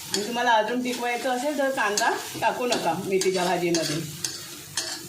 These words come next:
ज्यावेळेला आपण भाजी, अ, करून घेतो ना, त्यावेळेला कांदा नका टाकू.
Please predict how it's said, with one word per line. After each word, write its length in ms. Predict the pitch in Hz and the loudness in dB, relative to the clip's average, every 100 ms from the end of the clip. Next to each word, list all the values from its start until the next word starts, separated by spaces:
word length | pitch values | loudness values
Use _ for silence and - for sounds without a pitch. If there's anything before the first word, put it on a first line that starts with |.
| - | -2
ज्यावेळेला 320 | 214 208 220 | 4 6 6
आपण 200 | 220 233 | 4 4
भाजी, 360 | 220 196 214 247 | 0 2 0 2
अ, 260 | 226 202 196 | 4 4 4
करून 340 | 208 208 214 | 2 2 2
घेतो 220 | 202 185 | 0 2
ना, 160 | 202 262 | 0 2
त्यावेळेला 260 | 240 240 | 2 2
कांदा 320 | 302 285 269 285 | 2 2 4 4
नका 260 | 262 180 | 4 2
टाकू. 340 | 156 151 147 | 2 0 -2